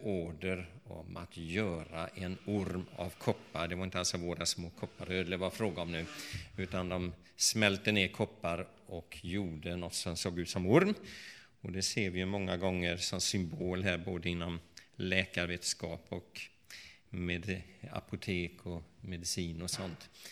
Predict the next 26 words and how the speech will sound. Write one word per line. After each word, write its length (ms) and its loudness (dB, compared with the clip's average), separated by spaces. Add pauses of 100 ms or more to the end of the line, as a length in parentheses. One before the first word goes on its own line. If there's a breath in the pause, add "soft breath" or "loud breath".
(320 loud breath)
En 80 -8
symbol 520 2
för 140 -2
helande. 680 0 (360 loud breath)
Men 280 2
det 240 6
är 80 2
rätt 200 4
märkligt, 520 4
för 380 0 (140)
judarna 520 0
skulle 220 0
ju 40 0
inte 180 -4
göra 260 2
sig 140 2
några 260 0
beläten 840 4
av 80 -2
något 280 -2
slag, 440 -4
inga 260 -8
bilder 440 -4
på 160 -10
det 180 -8
sättet. 360 -6